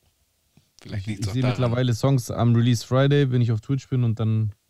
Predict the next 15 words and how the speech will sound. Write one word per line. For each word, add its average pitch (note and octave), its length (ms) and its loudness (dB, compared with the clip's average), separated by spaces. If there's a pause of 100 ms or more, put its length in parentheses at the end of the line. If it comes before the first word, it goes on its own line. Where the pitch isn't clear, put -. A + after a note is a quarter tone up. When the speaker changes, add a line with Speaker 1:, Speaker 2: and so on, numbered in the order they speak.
(180)
Speaker 2:
bin G#2+ 100 -4
ich G#2 140 -4
auch G2+ 80 -4
schon G#2 160 -4
wieder F#2+ 140 -4
raus. F#2 340 -6 (840)
Ich - 100 -20
verfolge A2+ 380 0
also G2+ 200 -2
die G#2 180 -4
Erfolgsentwicklung G2 760 -8
gar F#2+ 120 -8
nicht F#2+ 140 -8
so G2+ 100 -14
krass. - 340 -16